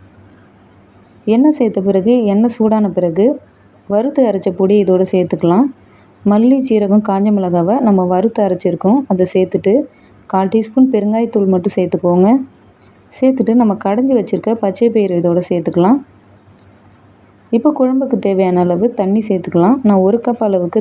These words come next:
தண்ணி சேர்த்துக்கிறேன். நல்லா சூடான தண்ணி சேர்த்துக்கோங்க. பச்சை தண்ணி சேர்க்க தேவையில்ல. சேர்த்துட்டு ஒரு முறை நல்லா கலந்து விட்டுக்கோங்க. கலந்து விட்டுட்டு இதை ஒரு அஞ்சு நிமிஷத்துக்கு நல்லா கொதிக்க வச்சுக்கோங்க. இந்த ஸ்டேஜில் உப்போட அளவு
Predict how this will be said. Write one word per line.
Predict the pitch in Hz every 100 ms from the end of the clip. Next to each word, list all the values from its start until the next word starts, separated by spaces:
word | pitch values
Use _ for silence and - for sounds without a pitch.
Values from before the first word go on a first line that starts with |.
| 208
தண்ணி | 180 196
சேர்த்துக்கிறேன். | 190 175 - 165 190 294 - _ _ _ _ _ _ _ _ _ _ _ _ -
நல்லா | 240 262
சூடான | 240 247 262 269 262
தண்ணி | 202 202
சேர்த்துக்கோங்க. | 202 190 - 185 180 247
பச்சை | 208 208 226 214
தண்ணி | 190 202
சேர்க்க | 196 185 202 175
தேவையில்ல. | 170 165 165 247 262 - _ _ _ _ _ - _ _ _ -
சேர்த்துட்டு | 247 269 269 240 214
ஒரு | 196
முறை | 208 226
நல்லா | 190 233 240
கலந்து | 190 202 202
விட்டுக்கோங்க. | 170 180 175 170 208 269 - - - - - - - - -
கலந்து | 226 269 262
விட்டுட்டு | 196 180 220 240
இதை | 196 185
ஒரு | 180
அஞ்சு | 220 269
நிமிஷத்துக்கு | 226 233 196 196 226
நல்லா | 190 208 208
கொதிக்க | 190 202 214
வச்சுக்கோங்க. | 185 - 175 170 190 262 262 - - _ _ _ 220
இந்த | 254 269
ஸ்டேஜில் | 247 220 190 240 214
உப்போட | - 240 233
அளவு | 185 208